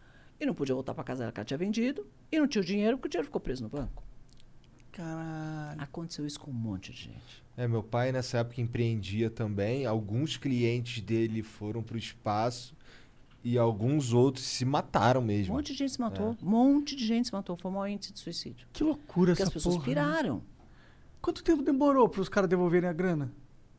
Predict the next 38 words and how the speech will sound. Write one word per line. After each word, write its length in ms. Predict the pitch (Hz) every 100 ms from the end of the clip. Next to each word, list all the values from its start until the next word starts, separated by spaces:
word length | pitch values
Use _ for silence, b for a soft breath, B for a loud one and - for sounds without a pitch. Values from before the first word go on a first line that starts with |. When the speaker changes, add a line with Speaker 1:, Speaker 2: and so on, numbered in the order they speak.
| - - - - -
Speaker 1:
Ai, 320 | 233 240 220
eu 80 | 202
nunca 240 | 226 226
me 80 | 202
devolvi. 320 | 180 185 160
Na 80 | 202
verdade, 520 | 214 220 240 226 220 - -
nunca 200 | 240 277
devolveram 380 | 285 226 220 196
direito. 580 | 180 131 139 180 208 214
Foi 220 | - 170
um 560 | 175 170 160 151 147 151
ano 180 | 165 160
e 80 |
oito 240 | 151 147 151
meses 220 | 143 131
depois 340 | 123 - 156
que 60 | -
isso 120 | -
foi 200 | - 170
sendo, 280 | 170 170 147
na 120 | 180
verdade, 280 | 190 202 208
o 40 |
que 80 | -
eles 160 | 220 -
fizeram? 460 | 190 120 117 - 120 B B B 254
Speaker 2:
Um 120 | 320
Speaker 1:
Eles 160 | 240
Speaker 2:
ano 200 | 269 359
e 100 | 302
oito 300 | 262 294 285
meses 520 | 226 196 285 330 330 190
depois? 800 | 226 - 190 294 311 190 -
Speaker 1:
Olha 140 | 180 220
o 20 |
que 60 | 220
aconteceu. 500 | 214 175 - 92